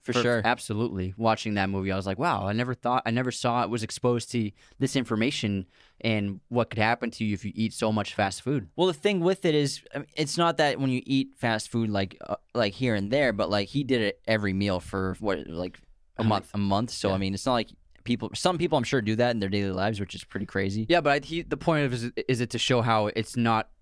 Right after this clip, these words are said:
Speaker 2: you, if, by doing that extreme diet for a month, he's showing how unhealthy the food
Speaker 1: Oh, yeah,
Speaker 2: is.
Speaker 1: for sure.
Speaker 2: Yeah.
Speaker 1: I mean, he almost died.
Speaker 2: Yeah.
Speaker 1: He was gonna die if he kept
Speaker 2: Yeah,
Speaker 1: going.
Speaker 2: his
Speaker 1: That's
Speaker 2: heart
Speaker 1: what
Speaker 2: was, like, gonna fail.
Speaker 1: And his, his org-, I think his liver was failing,
Speaker 2: I believe
Speaker 1: too.
Speaker 2: his doctor made him stop.
Speaker 1: Yeah.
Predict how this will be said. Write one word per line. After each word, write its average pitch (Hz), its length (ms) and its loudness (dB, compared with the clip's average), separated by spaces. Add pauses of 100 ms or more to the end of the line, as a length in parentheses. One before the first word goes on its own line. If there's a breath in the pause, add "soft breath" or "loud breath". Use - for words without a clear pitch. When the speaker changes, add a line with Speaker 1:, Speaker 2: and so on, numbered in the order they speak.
(760)
Speaker 2:
you, 123 240 0
if, 123 140 0 (360)
by 127 200 4
doing 139 320 0
that 131 120 2
extreme 117 400 0
diet 110 400 2
for 104 120 0
a 98 40 2
month, 107 460 0 (320)
he's 127 140 0
showing 120 300 2
how 110 240 4
unhealthy 98 420 0
the 85 100 -4
food 101 260 -2
Speaker 1:
Oh, 170 100 6
yeah, 196 200 4
Speaker 2:
is. 95 60 -4
Speaker 1:
for 107 40 -14
sure. 180 220 0
Speaker 2:
Yeah. 95 160 0
Speaker 1:
I 101 40 -2
mean, 120 60 2
he 135 60 2
almost 139 200 -2
died. 143 300 0
Speaker 2:
Yeah. 101 140 -2
Speaker 1:
He - 80 0
was 156 120 2
gonna 170 200 2
die 101 160 0
if 92 80 -4
he 107 60 -6
kept 110 120 2
Speaker 2:
Yeah, 95 40 -2
Speaker 1:
going. 127 160 0
Speaker 2:
his 139 120 0
Speaker 1:
That's 110 100 2
Speaker 2:
heart 131 140 4
Speaker 1:
what 123 60 -18
Speaker 2:
was, 101 120 -6
like, 101 160 -2
gonna 98 140 -2
fail. 95 400 -2
Speaker 1:
And 131 80 2
his, 127 120 0
his 127 160 0
org-, 139 260 4
I 127 60 2
think 180 140 -4
his 101 140 0
liver 120 240 2
was 143 160 0
failing, - 160 0
Speaker 2:
I 139 60 2
believe 151 260 0
Speaker 1:
too. 208 40 0
Speaker 2:
his 139 120 -2
doctor 113 320 2
made 101 160 0
him 92 100 -2
stop. - 400 0
Speaker 1:
Yeah. 101 300 0